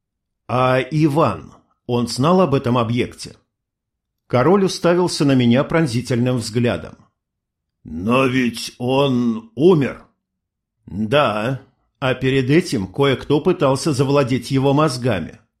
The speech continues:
И если им удалось хоть что-то...» «Нет, Иван ничего не знал», — твердо покачал головой король. «И никто, кроме меня и еще одного человека.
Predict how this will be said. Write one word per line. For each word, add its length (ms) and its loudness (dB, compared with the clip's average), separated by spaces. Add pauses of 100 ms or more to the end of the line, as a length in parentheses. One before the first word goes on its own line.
(140)
И 80 -2
если 500 -2
им 320 0
удалось 480 0
хоть 240 -6
что-то...» 720 -4 (840)
«Нет, 560 0
Иван 540 0
ничего 420 0
не 140 0
знал», — 540 -6 (460)
твердо 400 0
покачал 520 -4
головой 400 -2
король. 460 -6 (880)
«И 260 0
никто, 800 -4 (200)
кроме 440 0
меня 440 0
и 160 -8
еще 440 0
одного 380 0
человека. 720 -2